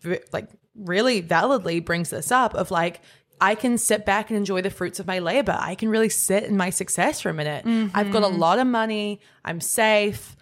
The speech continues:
Speaker 1: I'm relevant. Can I just chill?" And I just don't think that's possible. I think the mission to maintain that relevance is just always gonna be what drives her.
Speaker 2: Yeah.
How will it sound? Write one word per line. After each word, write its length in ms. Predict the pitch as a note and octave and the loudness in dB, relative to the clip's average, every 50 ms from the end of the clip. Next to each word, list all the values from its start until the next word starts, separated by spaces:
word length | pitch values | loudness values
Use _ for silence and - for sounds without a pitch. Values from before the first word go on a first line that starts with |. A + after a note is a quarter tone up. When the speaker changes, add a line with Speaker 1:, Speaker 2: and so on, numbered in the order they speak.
| _ _ _ _ - | _ _ _ _ -6
Speaker 1:
I'm 400 | - F#3 F#3 F3+ F3 F3 E3+ - - | -2 -2 -2 -2 -4 -6 -10 -12 -6
relevant. 880 | F#3 F#3 F#3+ G3 A3 A3+ A3+ G#3+ G#3+ G#3+ G#3+ G3+ G3 G3 F#3 - - _ _ _ _ _ _ _ _ _ _ _ _ - | -2 2 4 4 4 4 2 2 4 4 4 2 2 0 -2 -6 -10 _ _ _ _ _ _ _ _ _ _ _ _ -8
Can 120 | - A#3+ | -4 0
I 140 | A3 G3+ G#3 | 0 0 0
just 320 | G3+ - G3 G3 G3 - - | 0 0 -2 -2 -2 -2 -2
chill?" 640 | - - - F#3 D#3+ E3+ G3+ B3 F4 G#4 A4+ G4 - - | -2 0 0 0 2 2 2 2 2 0 -2 -4 -4 -2
And 100 | G3 G#3 | 0 0
I 80 | G#3 | 0
just 240 | G3+ - A3+ G#3+ - | 0 0 -2 0 0
don't 180 | A3 G3 F#3 F3 | 0 0 0 -2
think 180 | - F3 E3+ E3 | -4 -6 -4 -2
that's 160 | F3 D#3 D3 | -2 -4 -4
possible. 460 | - - F3+ F3+ F#3 - E3+ - D#3 - | -2 -2 0 0 0 -2 -4 -4 -2 0
I 160 | - D#2+ A2+ | 2 2 2
think 340 | E3+ - G3+ G3+ G3 - - - | 2 2 2 0 0 -4 -10 -10
the 160 | F3+ D#3+ G3+ | -2 0 0
mission 460 | G3 G3 F#3 F#3 F#3 - - G#3+ G3+ G3 | 2 2 2 2 2 2 2 2 2 0
to 100 | - G3 | 0 -2
maintain 460 | F3+ E3+ E3+ E3 - F3 E3 D#3+ D#3+ | -2 -2 -2 -4 -6 -8 -8 -6 -2
that 160 | E3 E3 - - | -2 -2 0 0
relevance 680 | - D3 D3 D3+ D#3+ E3 F#3 G3+ G#3+ G#3+ G3+ - - - - - - - _ _ | 2 2 2 2 2 2 2 2 2 2 0 -2 -4 -6 -8 -14 -20 -20 _ _
is 200 | - F#3 F#3 F3 | 0 2 2 2
just 180 | - - E3+ - - | 0 -2 -2 -2 -2
always 380 | - E3+ E3 E3 E3 D#3+ D#3 - | 0 0 2 2 2 2 0 -2
gonna 180 | - E3 D#3 | -2 -2 -2
be 420 | D#3 E3 D#3+ D#3 D#3+ D3+ D3 D3+ - _ _ _ _ _ _ _ _ _ _ | -2 -2 -2 -2 -2 -4 -4 -6 -10 _ _ _ _ _ _ _ _ _ _
what 180 | - F3+ F3+ F3 | 0 0 0 2
drives 300 | - D3+ D3 F3 G3 - | 0 0 0 0 -2 -4
her. 200 | - - - - - | -8 -10 -10 -8 -4
Speaker 2:
Yeah. 380 | G#3+ G3+ F#3+ F3 - D#2 - | -2 0 0 0 -2 -4 -6